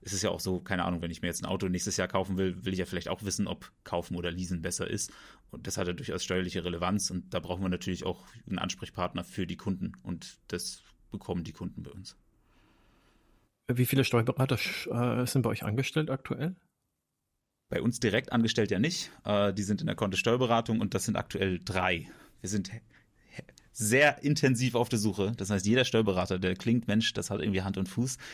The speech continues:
Speaker 1: die brauchen unbedingt fachliche Unterstützung“, wir suchen immer. <laughs>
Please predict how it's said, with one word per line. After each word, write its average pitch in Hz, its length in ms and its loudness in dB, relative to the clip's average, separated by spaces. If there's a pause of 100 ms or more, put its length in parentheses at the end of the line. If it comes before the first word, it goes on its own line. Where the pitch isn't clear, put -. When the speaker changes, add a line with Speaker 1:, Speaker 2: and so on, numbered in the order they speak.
(180)
Speaker 1:
die 107 60 -6
brauchen 98 220 2
unbedingt 101 260 2
fachliche 107 340 0
Unterstützung“, 110 560 -2 (420)
wir 92 140 0
suchen 101 320 2
immer. 95 240 2 (640)
<laughs> 190 160 4